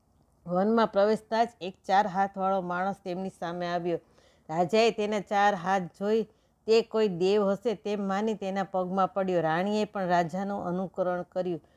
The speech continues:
રાજા બોલ્યો, "હે દેવ, હું મહાપાપી છું. પાપ કરતાં પાછું વળીને જોયું નથી.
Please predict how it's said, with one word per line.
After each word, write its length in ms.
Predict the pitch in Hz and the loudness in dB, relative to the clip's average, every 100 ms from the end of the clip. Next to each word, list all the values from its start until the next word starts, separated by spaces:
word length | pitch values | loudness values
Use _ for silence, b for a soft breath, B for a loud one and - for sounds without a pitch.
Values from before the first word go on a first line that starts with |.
| b b - | b b -4
રાજા 300 | 180 185 220 | 0 2 2
બોલ્યો, 340 | 196 226 220 190 | 4 4 4 4
"હે 280 | 185 214 | 4 2
દેવ, 300 | 208 202 214 | 2 2 2
હું 320 | 190 180 214 190 | 0 -4 -4 -2
મહાપાપી 760 | 180 190 208 - 185 - 196 - | -4 -4 -4 -2 -4 -4 -8 -4
છું. 200 | 214 170 b b b | -4 -4 b b b
પાપ 200 | 190 196 - - | 4 4 4 -4
કરતાં 320 | 202 - 202 - | -4 -2 -4 -2
પાછું 500 | 190 190 - 233 208 | -4 -4 -6 -4 0
વળીને 380 | 196 202 202 | 2 2 0
જોયું 380 | 151 175 190 202 | -4 -2 0 0
નથી. 440 | 190 196 208 165 | -2 -6 -8 -10